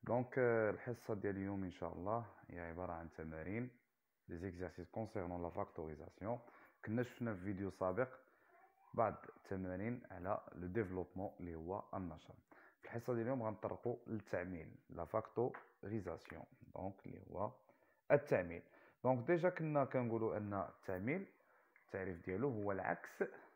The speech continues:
ديال النشر، سي لو كونترير دو ديفلوبمون.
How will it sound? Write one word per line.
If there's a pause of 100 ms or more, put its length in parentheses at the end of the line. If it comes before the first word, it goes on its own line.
(300)
ديال
النشر، (200)
سي
لو
كونترير
دو
ديفلوبمون.